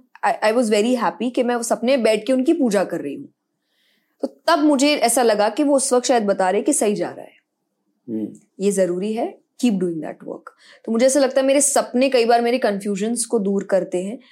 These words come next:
Speaker 1: या जो आपने गाइडेंस कहा कि मैं कभी गलत जा रही हूँ, तो वो आपको गाइड कर देते हैं कि नहीं, ये गलत रास्ता है, इस रास्ते तुमको जाना है।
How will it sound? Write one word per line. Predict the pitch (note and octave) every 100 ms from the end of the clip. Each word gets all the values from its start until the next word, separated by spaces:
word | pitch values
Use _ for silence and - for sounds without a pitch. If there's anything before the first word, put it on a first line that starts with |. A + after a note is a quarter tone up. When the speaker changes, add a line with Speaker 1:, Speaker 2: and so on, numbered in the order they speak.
| _ -
Speaker 1:
या | G3
जो | G#3
आपने | G3+ A3
गाइडेंस | G3+ F#3+ F#3+ G#3+ G#3+
कहा | F#3+ F#3
कि | G#3
मैं | G#3
कभी | G#3 G#3
गलत | G3 G3+
जा | G3+ F#3+
रही | F#3
हूँ, | G3+
तो | G#3
वो | G#3+
आपको | G3+ -
गाइड | G3+ F#3+ G3+ G#3
कर | G3 F3
देते | F3 E3+
हैं | G#3
कि | A#3
नहीं, | A3+ G#3
ये | G#3
गलत | G3+ F#3 F#3+ -
रास्ता | E3+ - F3
है, | A3+ C#4
इस | A3+ -
रास्ते | F#3+ - F#3
तुमको | F3+ D#3+ D#3+
जाना | D#3 C#3 -
है। | F#3